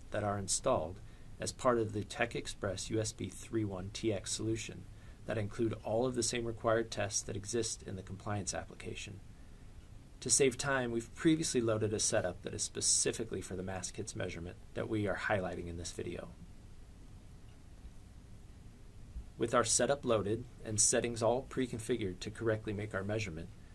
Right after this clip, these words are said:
D P O Jet is ready to start analysis. Analysis with D P O Jet is fairly fast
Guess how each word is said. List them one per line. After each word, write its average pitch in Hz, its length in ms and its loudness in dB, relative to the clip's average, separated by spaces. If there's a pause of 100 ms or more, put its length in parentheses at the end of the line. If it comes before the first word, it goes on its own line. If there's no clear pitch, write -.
(380)
D 123 100 -2
P 131 140 4
O 123 60 10
Jet 117 200 6
is 104 160 4
ready 113 240 6
to 110 60 2
start 110 260 4
analysis. 104 680 -2 (760)
Analysis 123 680 0
with 113 100 2
D 123 140 0
P 117 140 4
O 117 40 6
Jet 110 220 4
is 101 140 2
fairly 131 340 2
fast 107 640 2